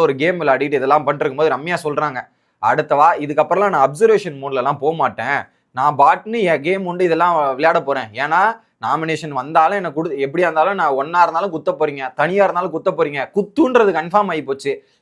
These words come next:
இதுக்கப்புறம் நம்ம எதுக்கு வீல் பண்ணிட்டு இருக்கணும், அப்படியே ஃப்ரீயா விட்டு இருந்துட்டு போலாம்." அப்படின்ற மாதிரி சில விஷயங்களை டிஸ்கஸ் பண்ணிட்டு இருக்காங்க அப்படின்றதா லைவ்ல பார்க்க முடிஞ்சுச்சு. அடுத்து இன்னொரு வீடியோ இருக்கு, அது தனியா வரேன், அதனால தான் அந்த கான்செப்டை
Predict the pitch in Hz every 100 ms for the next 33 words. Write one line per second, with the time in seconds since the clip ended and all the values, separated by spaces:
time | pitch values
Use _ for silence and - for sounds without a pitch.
0 | 180 220 233 226 254 196 196 214 214 185
1 | 214 175 165 135 123 123 170 - _ _
2 | 131 127 208 220 170 220 233 196 165 180
3 | 170 170 190 165 127 139 143 135 120 135
4 | 165 156 127 107 123 165 208 - _ -
5 | 190 170 147 170 165 131 - 165 - 135
6 | 139 131 127 117 113 151 - 123 131 131
7 | 110 160 143 165 165 143 135 135 127 117
8 | 110 170 - 135 175 170 147 151 143 170
9 | 147 127 180 143 127 139 165 165 127 113
10 | 123 139 139 170 139 - 143 185 - 170
11 | -